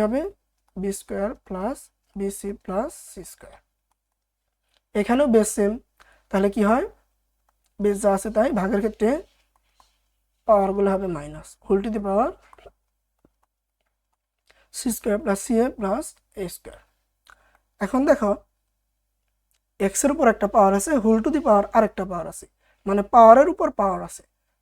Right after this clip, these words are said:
পাওয়ারের উপর পাওয়ার থাকলে পাওয়ারে পাওয়ারে কি হয়? গুণ। আমরা সূত্র জানি, a to the power m, whole to the power n। তাহলে তখন বেস যা আছে তাই,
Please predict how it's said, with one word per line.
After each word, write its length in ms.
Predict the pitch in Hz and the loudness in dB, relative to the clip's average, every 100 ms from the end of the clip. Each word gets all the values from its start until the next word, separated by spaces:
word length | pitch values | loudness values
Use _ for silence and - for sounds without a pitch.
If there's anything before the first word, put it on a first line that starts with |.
| - | 4
পাওয়ারের 340 | 214 220 285 302 | 8 8 8 2
উপর 120 | 359 277 | -4 2
পাওয়ার 180 | 226 220 | 6 6
থাকলে 180 | 247 233 214 | 4 -4 0
পাওয়ারে 240 | 220 208 220 | 4 4 4
পাওয়ারে 200 | 247 226 208 | 4 2 2
কি 60 | 220 | -4
হয়? 160 | 202 156 _ _ _ - 233 | -4 -8 _ _ _ -2 0
গুণ। 180 | 302 202 - - | 0 -2 -10 -6
আমরা 140 | 214 208 | -4 -4
সূত্র 180 | - - 208 | -4 -2 2
জানি, 180 | 208 175 - _ _ - | 0 -2 -8 _ _ -2
a 60 | 240 | 0
to 60 | 240 240 | 0 -2
the 80 | 220 | 0
power 180 | 202 208 208 214 | 0 0 0 0
m, 40 | 330 - - | 0 -6 -2
whole 180 | 208 208 | -2 -2
to 40 | 247 | -4
the 60 | 220 | 0
power 180 | 202 202 202 196 | 0 0 0 0
n। 20 | 180 160 _ _ _ _ | 0 -8 _ _ _ _
তাহলে 180 | - 202 220 | -2 0 2
তখন 300 | 254 - 294 208 202 | 0 2 2 2 4
বেস 160 | 208 220 | 4 6
যা 80 | 214 196 | 2 0
আছে 140 | 190 208 | -2 -4
তাই, 180 | 202 202 | -2 -2